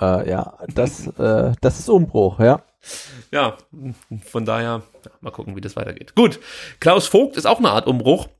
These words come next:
Speaker 2: ähm, auf der Präsidentenposition beim VfB Stuttgart. Der hat ein Interview gegeben am Rande des, ähm,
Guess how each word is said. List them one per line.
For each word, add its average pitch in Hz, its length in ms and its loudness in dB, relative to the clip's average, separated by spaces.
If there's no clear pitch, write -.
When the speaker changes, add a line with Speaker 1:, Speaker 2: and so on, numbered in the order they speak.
Speaker 2:
ähm, 127 400 4
auf 123 140 -2
der 127 160 4
Präsidentenposition 120 880 -2
beim 113 160 2
VfB 113 340 4
Stuttgart. 170 440 -2
Der 139 160 4
hat 151 120 2
ein 139 180 0
Interview 196 460 -2
gegeben 196 520 0
am 151 320 -2
Rande 143 400 0
des, 135 320 -2
ähm, 127 380 -2